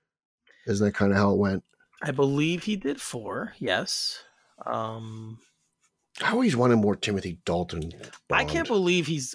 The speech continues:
Speaker 2: almost gonna be seventy years old. He looks fantastic. Like, that's, that's the
Speaker 1: Pierce?
Speaker 2: thing. Yeah. Like, what the hell, man?
Speaker 1: It's all that tea, bro.
Speaker 2: <laughs> All
Speaker 1: That's
Speaker 2: that
Speaker 1: why Tom,
Speaker 2: tea.
Speaker 1: that's why Tom McClellan's gonna live forever. He drinks all that tea. You know?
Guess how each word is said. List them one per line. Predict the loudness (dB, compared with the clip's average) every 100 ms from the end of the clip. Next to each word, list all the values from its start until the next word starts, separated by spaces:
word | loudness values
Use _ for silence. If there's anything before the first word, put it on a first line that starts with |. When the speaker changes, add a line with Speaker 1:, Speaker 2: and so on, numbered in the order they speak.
| -6
Speaker 2:
almost | -2 -2 -2
gonna | -2 -2
be | -2
seventy | -2 -2 0 -2
years | -2 -2
old. | -2 -4 -6
He | -6
looks | -2 -4 -4
fantastic. | -8 -6 -8 -8 -10 -10
Like, | -4
that's, | 2 2 0 -2
that's | 6 8
the | 6
Speaker 1:
Pierce? | 4
Speaker 2:
thing. | 0 -2 -6
Yeah. | -4 -4 -4 -10 -6
Like, | -6 -6 -18 _ _ _ _ _ _ _ _ _ -14
what | -8
the | -4
hell, | -2 -4
man? | -6 -16 -12
Speaker 1:
It's | -4 2
all | 4
that | 4 4
tea, | 0 2
bro. | 0 0 -2 -2
Speaker 2:
<laughs> | -6 -4 -10 -10 -18 _ -18 -16 -16 -8 -4
All |
Speaker 1:
That's | 0 2
Speaker 2:
that |
Speaker 1:
why | 2
Tom, | 4 4 6
Speaker 2:
tea. | 4 0
Speaker 1:
that's | -4 0
why | 0
Tom | 0 -2 -2
McClellan's | -2 -4 -6 -4 -6
gonna | -8 -8
live | -8 -10
forever. | -8 -6 -4 -6
He | -6
drinks | -6 -4
all | -4
that | -4 -6
tea. | -4 -4 -4 -8 _ _ _ _ _ _ _ _ _ _ _ _ _ _ _ -6
You | 0
know? | 2 2